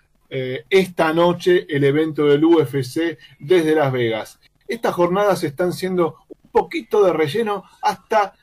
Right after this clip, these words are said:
eh, que se vaya aproximando la última de las, eh, de las veladas del U F C del año, que tiene una, una gran pelea por venirse para definir el peso mosca. Vamos a estar hablando un poco de todo esto.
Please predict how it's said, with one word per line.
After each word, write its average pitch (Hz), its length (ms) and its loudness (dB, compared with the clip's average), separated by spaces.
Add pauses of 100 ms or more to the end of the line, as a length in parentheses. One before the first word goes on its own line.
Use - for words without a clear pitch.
(140)
eh, 156 420 -4 (100)
que 180 320 6
se 175 180 2
vaya 214 300 -2
aproximando 170 1000 0 (140)
la 143 380 0
última 175 600 -2
de 135 120 4
las, 123 500 -2 (120)
eh, 113 520 -4 (460)
de 123 100 -2
las 127 160 0
veladas 185 640 2 (240)
del 131 480 -4 (200)
U 185 160 6
F 151 260 -2
C 190 400 0
del 143 260 -2
año, 196 420 -2 (220)
que 143 160 -6
tiene 180 540 -4
una, 156 520 -2
una 147 260 -2
gran 190 440 0
pelea 165 480 2 (400)
por 127 400 2
venirse 170 420 0
para 123 220 -2
definir 139 440 -2
el 139 120 -2
peso 135 320 -4
mosca. 101 300 -12
Vamos 180 220 0
a 147 40 -4
estar 135 160 -4
hablando 139 240 -2
un 123 80 -8
poco 139 240 -2
de 117 80 -2
todo 98 240 -6
esto. - 100 -20